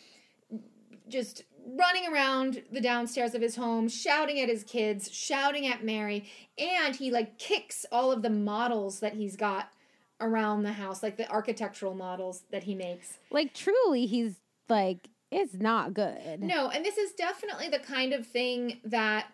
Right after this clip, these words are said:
Speaker 1: you know, for the purpose of the movie, we know what it's doing, but, like, it is the kind of thing that when you are a kid and if you see your parent like this, it is scary. Like
Speaker 2: Oh my God, I would be like,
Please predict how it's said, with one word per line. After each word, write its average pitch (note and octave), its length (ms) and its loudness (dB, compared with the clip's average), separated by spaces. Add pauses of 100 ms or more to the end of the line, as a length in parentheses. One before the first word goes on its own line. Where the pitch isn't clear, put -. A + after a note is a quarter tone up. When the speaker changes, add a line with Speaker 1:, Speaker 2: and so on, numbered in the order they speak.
(440)
Speaker 1:
you A#3+ 120 0
know, A#3 120 2
for A#3+ 100 -4
the A3+ 80 -2
purpose E4+ 380 -4
of B3 80 -4
the A#3 80 2
movie, A3+ 600 2
we A3 560 0
know G#3+ 260 0
what G3+ 200 0
it's G3+ 140 -6
doing, G#3+ 400 -4
but, A3 200 -6
like, A3 180 0
it C#4+ 180 -4
is D#4+ 280 -4
the E4+ 100 -10
kind C#4+ 220 -4
of A#3+ 100 -4
thing A#3+ 220 -2
that A3+ 160 -2 (160)
when A3+ 200 0
you C#4 180 -2
are D#4+ 140 2
a D4 80 0
kid B3+ 320 0
and A#3 100 0
if A3 120 -6
you A#3 120 -2
see A3+ 340 -4
your A3+ 180 2
parent G3 500 -8
like C4 260 -8
this, F4+ 320 -10
it C4 120 -4
is B3+ 240 -4
scary. - 480 -12 (720)
Like G3 300 -2 (180)
Speaker 2:
Oh C5 160 6
my A#3+ 120 4
God, B3 440 4
I C#4 200 6
would C#4+ 160 2
be B3 160 0
like, G#3+ 340 2